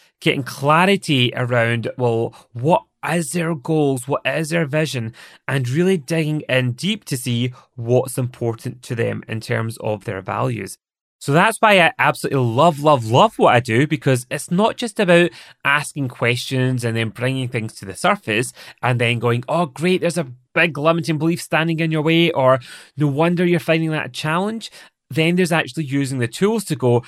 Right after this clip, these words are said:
"How do we help you to get out your way now and overcome that challenge or really seize that opportunity?" And that's where N L P for me makes a huge and a rapid transformation for clients.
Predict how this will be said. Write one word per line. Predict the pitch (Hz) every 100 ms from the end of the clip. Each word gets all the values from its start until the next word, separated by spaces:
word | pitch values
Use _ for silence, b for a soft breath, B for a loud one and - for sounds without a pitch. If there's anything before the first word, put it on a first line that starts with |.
| B
"How | B - 151 170 185
do | 185 180
we | 175
help | 147 131 165 120 -
you | 117 104 127 123 _
to | 131
get | - 131
out | 135 127
your | 117 107
way | 139 226
now | 190 110 117 123 B B
and | 127 131 -
overcome | 143 156 151 - 127 131
that | 131 -
challenge | - 131 135 131 123
or | 127
really | 123 143 135
seize | - 117 120 123
that | 127 120
opportunity?" | 123 110 123 156 160 117 101 - b b b
And | 135 135
that's | 143 - -
where | 123 123 120
N | 131 151
L | 147
P | - 123
for | 123 113
me | 117 117
makes | 127 117 - -
a | -
huge | - - - - 131 131 127 127 -
and | 113
a | 117
rapid | 107 110 117 123
transformation | - 107 - 120 160 120 113 B B B
for | - 113
clients. | - - 110 104 - -